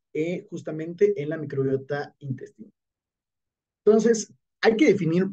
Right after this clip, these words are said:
eh, primeramente qué, qué se entiende por microbiota,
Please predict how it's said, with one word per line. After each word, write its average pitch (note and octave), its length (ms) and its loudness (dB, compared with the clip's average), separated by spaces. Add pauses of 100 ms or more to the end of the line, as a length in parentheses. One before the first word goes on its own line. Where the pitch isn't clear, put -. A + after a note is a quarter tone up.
(120)
eh, C#3 560 0 (120)
primeramente D3 840 -2
qué, C#3 480 -4 (340)
qué E3 140 -2
se E3+ 140 -4
entiende D3+ 380 -2
por C3+ 200 -4
microbiota, C3 760 -8